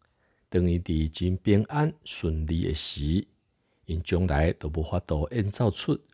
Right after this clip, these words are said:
非常优美这种人生的音乐来。但是，一旦因遭有了狂风暴雨，就演奏出遐个非常优美，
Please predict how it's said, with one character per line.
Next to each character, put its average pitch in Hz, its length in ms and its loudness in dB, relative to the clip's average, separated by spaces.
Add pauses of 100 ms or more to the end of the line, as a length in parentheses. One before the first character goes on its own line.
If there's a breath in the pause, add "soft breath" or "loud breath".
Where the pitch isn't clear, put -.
非 85 260 0
常 78 480 0
优 101 240 2
美 180 240 4 (160)
这 - 140 -10
种 80 420 0
人 85 320 -2
生 107 420 -2 (120)
的 73 400 -4
音 80 260 -4
乐 71 220 -2
来。 - 340 0 (840)
但 82 120 -2
是， - 140 -2
一 180 100 -2
旦 85 400 2
因 82 360 0
遭 - 140 -2
有 78 220 0
了 95 340 4
狂 92 380 -4
风 120 340 -2 (220)
暴 - 120 -6 (200)
雨， 107 160 4 (720)
就 - 300 -4
演 120 200 4
奏 135 260 2
出 - 240 0 (400)
遐 87 280 0
个 85 120 -4
非 87 240 0
常 78 420 0
优 104 300 2
美， 214 220 2